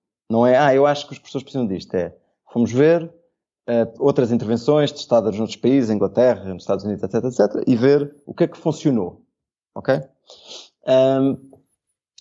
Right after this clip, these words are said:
e com base nisso montámos este programa que durante os primeiros dois anos dá este apoio aos professores mal de intervenção à aula. Os primeiros dois anos, quando eles, eh, se formam, são particularmente importantes porque,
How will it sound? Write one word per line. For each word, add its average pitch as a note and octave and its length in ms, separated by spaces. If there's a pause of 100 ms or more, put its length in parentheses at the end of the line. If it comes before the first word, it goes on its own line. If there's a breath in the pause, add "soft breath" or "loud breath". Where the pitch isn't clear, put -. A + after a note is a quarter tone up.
e - 80
com D#3 140
base D3 200
nisso E3 200
montámos C#3+ 360
este C#3 220
programa D3 400
que - 200
durante A#2+ 300
os G2+ 80
primeiros B2 440
dois G#2+ 340
anos C#3+ 320 (840)
dá C3+ 220
este - 180
apoio C#3 260
aos B2 100
professores A#2+ 380
mal A2+ 200
de A2+ 120
intervenção G#2+ 440
à - 20 (140)
aula. - 240 (720)
Os A2+ 60
primeiros D3+ 320
dois D3+ 260
anos, C3+ 200
quando A#2+ 280
eles, - 460
eh, G#2+ 160
se - 140
formam, C3+ 340
são C3+ 180
particularmente A#2+ 480
importantes C#3 580 (120)
porque, - 260